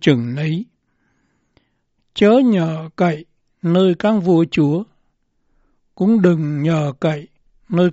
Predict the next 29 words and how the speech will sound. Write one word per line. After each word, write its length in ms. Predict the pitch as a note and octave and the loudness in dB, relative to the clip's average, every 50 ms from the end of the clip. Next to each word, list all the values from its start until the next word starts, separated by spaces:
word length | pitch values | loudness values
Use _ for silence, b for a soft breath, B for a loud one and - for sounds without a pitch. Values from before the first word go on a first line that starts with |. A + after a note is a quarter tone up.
| - | 0
con 360 | - G#3 F#3+ F#3+ F#3+ F#3 E3+ | 4 4 4 4 4 2 2
loài 240 | D#3 D3 C#3 C3 B2+ | 2 2 0 0 -2
người, 380 | A#2+ C3+ C#3+ D3 C3 A2+ A2 A2 _ _ _ _ _ _ _ _ _ _ _ _ _ _ _ _ _ _ _ _ _ _ - | -2 -4 -4 -6 -8 -10 -14 -20 _ _ _ _ _ _ _ _ _ _ _ _ _ _ _ _ _ _ _ _ _ _ -6
là 200 | - D#3+ D#3 D3 | -2 0 0 0
nơi 400 | C#3 D3+ E3+ G3+ G#3 G#3 G#3+ G#3 | 0 0 2 4 4 4 4 2
không 360 | F3+ - - G#3 G3+ G3+ G3 | 0 0 0 2 2 2 2
có 100 | F3 A3+ | 0 0
sự 260 | G#3 - - D3 C#3 C3 _ | 0 0 -2 -2 -2 -4 _
tiếp 140 | - A3 A3+ A3 - | -4 -2 -2 -2 -2
trợ. 180 | - D#3+ C#3+ C#3+ D3+ _ _ _ _ _ _ _ _ _ _ _ _ _ _ _ _ _ _ _ _ _ _ | -4 -4 -4 -6 -10 _ _ _ _ _ _ _ _ _ _ _ _ _ _ _ _ _ _ _ _ _ _
Hơi 260 | - G3 G3 G3 G3 F#3 | 0 4 4 4 4 4
thở 360 | - C#3+ D3 C#3 C3 B2 B2 B2 _ - | 2 0 -2 -2 -2 -6 -14 -14 _ -2
tắt 160 | G#3 G#3+ G#3+ - | -2 -2 -2 -2
đi, 340 | - F3+ F3+ E3+ E3 D3+ C3 _ _ _ _ _ _ _ _ _ _ _ _ _ _ _ _ _ _ - | 0 0 2 2 2 -2 -4 _ _ _ _ _ _ _ _ _ _ _ _ _ _ _ _ _ _ -2
loài 300 | - E3+ E3+ E3 E3 D#3+ | 2 4 4 4 4 2
người 280 | D#3 D#3 D#3+ D#3 D3+ D3+ | 2 2 2 2 2 0
bèn 340 | D3+ E3 D#3 D#3 D#3 D3 B2+ - | 0 -2 -2 -2 -4 -4 -4 0
trở 340 | - E3 D3 C3 C3+ C#3 | 0 0 0 0 -4 -8
về 440 | C#3 C3+ D3 D#3 D3+ C#3+ C3 A#2 G#2+ _ _ _ _ _ _ _ - | -4 -2 0 0 0 0 -2 -6 -10 _ _ _ _ _ _ _ -4
bụi 240 | - E3+ D#3+ E3+ F#3+ | -2 -2 -2 -4 -6
đất. 260 | F#3+ G3 G#3+ A3 G#3+ _ _ _ _ _ _ _ _ _ _ _ _ _ _ _ _ _ - | -4 -2 -2 -2 -4 _ _ _ _ _ _ _ _ _ _ _ _ _ _ _ _ _ -2
Trong 240 | - G#3+ G#3+ G#3+ G#3+ | 2 4 4 4 2
chính 340 | G#3 - A3 A3 B3+ C4 A#3 | 2 2 2 4 4 4 4
ngày 240 | G3 D#3+ C#3+ C3+ C3 | 2 2 0 0 0
đó, 380 | B2+ D3 D#3 D#3 F3 G#3 B3+ - _ _ _ _ _ _ _ _ | 0 0 2 2 0 0 -4 -8 _ _ _ _ _ _ _ _
các 260 | - G#3 G#3+ - - A#3+ | -4 -4 -4 -4 0 2
mưu 400 | G3 G3 G#3 G#3 G3+ G3 F#3+ F#3+ | 4 6 6 6 6 4 4 2
mô 300 | F#3 F#3 F#3+ F#3+ F#3 F#3 | 2 4 4 4 4 4
nó 380 | F3+ F3 E3+ E3 F3 G3 A3+ | 4 4 4 2 2 0 -2